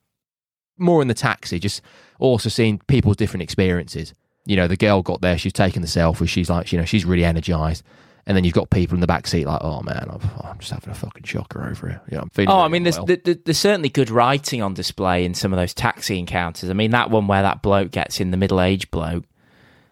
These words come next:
Speaker 2: and starts talking about how he's a Cherokee Indian and, you know, just talking about the origins of his name and stuff. I mean, it, you know, it's all quite, you know, it's like, um, it's a sort of Grand Theft Auto hidden characters or whatever they're called, just, like, random events,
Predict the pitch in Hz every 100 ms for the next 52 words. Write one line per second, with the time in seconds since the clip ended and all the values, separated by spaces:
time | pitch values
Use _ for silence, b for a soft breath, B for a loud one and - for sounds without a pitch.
0 | - 98 - 95 95 - 95 90 92 92
1 | 92 95 - 92 90 - 95 90 92 90
2 | 87 87 85 85 87 85 85 - b b
3 | b b b b _ - 117 - 110 110
4 | 95 92 98 98 98 95 92 87 90 95
5 | 98 95 95 90 87 - 92 85 - -
6 | 143 147 - 180 139 127 175 - 135 120
7 | - _ _ _ - 131 104 - 131 123
8 | - 123 107 98 92 - b b b b
9 | - 139 135 - 127 135 131 120 110 -
10 | 127 113 - 101 113 101 104 113 117 -
11 | - 76 85 - 85 90 - 87 85 107
12 | 104 98 104 110 104 92 92 113 107 80
13 | -